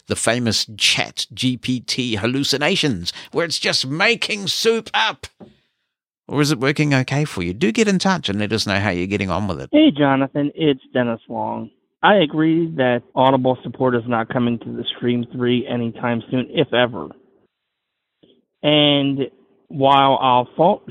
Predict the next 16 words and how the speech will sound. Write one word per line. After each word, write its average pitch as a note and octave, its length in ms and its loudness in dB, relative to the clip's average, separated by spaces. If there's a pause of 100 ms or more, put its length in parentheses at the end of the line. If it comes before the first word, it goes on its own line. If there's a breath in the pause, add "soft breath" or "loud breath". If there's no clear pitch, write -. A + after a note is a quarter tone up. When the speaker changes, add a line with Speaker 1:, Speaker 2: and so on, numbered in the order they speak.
Speaker 2:
Humanware D#3+ 920 0
for A#2+ 180 -2
a A2+ 180 -6
lot A#2+ 640 0 (100)
of C#3+ 140 -4 (100)
things C#3+ 420 2 (840)
with B2+ 220 2
the B2 120 -6 (120)
Stream B2+ 340 0
three, B2+ 400 0 (1200)
I A#2 160 2
think B2 280 0
they C3 100 2
released B2 540 0
it B2 120 2
way C#3 720 4